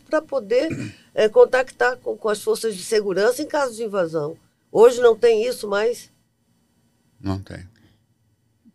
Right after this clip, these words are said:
Speaker 2: É igual que eu tô falando pra você. A funai era uma única ó-, órgão,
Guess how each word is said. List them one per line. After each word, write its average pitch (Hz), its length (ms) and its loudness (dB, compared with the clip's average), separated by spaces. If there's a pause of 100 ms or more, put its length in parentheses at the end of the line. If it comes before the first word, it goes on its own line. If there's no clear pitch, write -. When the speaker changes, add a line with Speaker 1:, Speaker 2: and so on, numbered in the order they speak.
(140)
Speaker 2:
É 101 60 -12
igual 107 240 -2
que 110 100 -10
eu 110 100 -6 (140)
tô 113 100 -14
falando 110 300 -4
pra 107 160 -8
você. 90 400 -12 (1400)
A 101 120 -2
funai 117 420 -2
era 113 320 -2
uma 123 240 -2
única 123 640 -2 (480)
ó-, 104 280 -2 (1040)
órgão, 101 640 -2